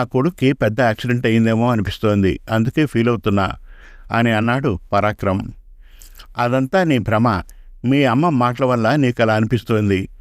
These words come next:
అందుకే అప్పుడే ఊళ్ళో వదిలేసిరా ఆవిడ్ను అంటే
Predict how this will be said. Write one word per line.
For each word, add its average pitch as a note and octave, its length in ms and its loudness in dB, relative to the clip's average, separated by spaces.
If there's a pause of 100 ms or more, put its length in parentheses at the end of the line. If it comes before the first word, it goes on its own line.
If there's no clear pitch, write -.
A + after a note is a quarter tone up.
(420)
అందుకే C#3+ 440 0 (560)
అప్పుడే F#3+ 360 0 (100)
ఊళ్ళో C#3+ 280 2
వదిలేసిరా C3+ 540 2
ఆవిడ్ను A#2 400 2
అంటే A2+ 300 0